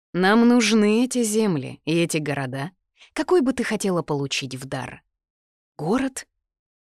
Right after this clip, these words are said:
Его лицо, такое совершенное, такое родное,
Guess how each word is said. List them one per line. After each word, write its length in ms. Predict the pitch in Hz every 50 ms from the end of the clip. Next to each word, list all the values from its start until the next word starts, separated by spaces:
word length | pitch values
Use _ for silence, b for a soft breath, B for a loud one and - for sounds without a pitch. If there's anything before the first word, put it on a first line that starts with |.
| _ _
Его 280 | - 147 165 170 180 190
лицо, 400 | 180 196 202 - - - 269 247
такое 420 | - _ - 151 - 175 170 160
совершенное, 960 | 151 - - - 131 147 143 143 - - - 226 240 233 202 160 139 120 110 -
такое 360 | - 156 - 190 180 165 143
родное, 600 | 143 143 139 135 147 170 208 240 214 160 147